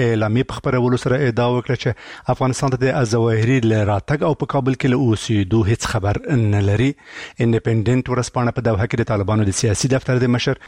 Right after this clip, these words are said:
سهیل شاهین له قوله لیکي چې ویلي دي، طالبان په کابل کې د امریکا د بې پیلوټ الوتکې د برید په اړه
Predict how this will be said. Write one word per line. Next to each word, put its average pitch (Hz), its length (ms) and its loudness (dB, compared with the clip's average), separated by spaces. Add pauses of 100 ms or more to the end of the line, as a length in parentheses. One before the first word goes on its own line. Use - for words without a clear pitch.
سهیل 107 320 0
شاهین 123 420 2
له - 160 -2
قوله 107 260 2 (280)
لیکي 113 180 -4
چې - 100 -2 (120)
ویلي 123 340 4
دي، 139 80 -2 (360)
طالبان 135 300 0
په 143 120 -4
کابل 131 200 -2
کې 123 120 0
د 117 80 0
امریکا 113 260 0
د 104 100 -2
بې 107 160 -2
پیلوټ 123 380 2
الوتکې 123 300 -2 (100)
د 95 100 -6
برید 123 240 0
په 101 120 0
اړه 98 120 0